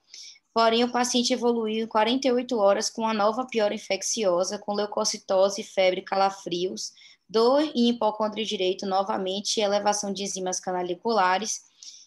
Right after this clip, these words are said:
E nós ficamos mais uma vez com recorrência de colangite aguda.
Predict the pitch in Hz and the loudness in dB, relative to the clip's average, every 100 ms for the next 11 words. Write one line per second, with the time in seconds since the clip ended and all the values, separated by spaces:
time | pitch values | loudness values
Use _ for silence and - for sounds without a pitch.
0 | - 220 226 240 247 233 220 226 220 220 | -10 -2 0 0 -2 -2 -4 -2 0 0
1 | 233 262 247 202 208 - 220 220 247 233 | 2 2 2 2 0 -2 -2 -2 0 -2
2 | 202 208 - 202 208 214 208 202 220 196 | -2 -2 -4 -6 -8 -6 -4 -2 -4 -6
3 | - 233 247 175 165 - | -2 -2 -2 -6 -14 -16